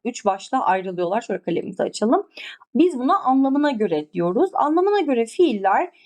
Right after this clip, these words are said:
ya iş yani kılış fiili olarak karşımıza çıkıyor, ya durum fiili olarak yahut da oluş fiili olarak karşımıza çıkıyor. Bir şeyin iş kılış fiili olabilmesi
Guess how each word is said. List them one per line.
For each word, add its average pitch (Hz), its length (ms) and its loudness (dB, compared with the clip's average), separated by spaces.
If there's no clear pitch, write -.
ya 339 160 2
iş - 380 -8
yani 214 460 0
kılış 233 340 0
fiili 320 220 4
olarak 320 300 0
karşımıza 311 520 0
çıkıyor, 302 540 0
ya 220 420 0
durum 196 280 -2
fiili 302 300 2
olarak 294 380 2
yahut 262 400 0
da 330 100 0
oluş 269 340 0
fiili 180 200 -2
olarak 165 260 0
karşımıza 226 500 -2
çıkıyor. - 340 -6
Bir 427 140 6
şeyin 254 260 -4
iş 349 280 -4
kılış 349 320 0
fiili 180 280 -4
olabilmesi 185 800 -2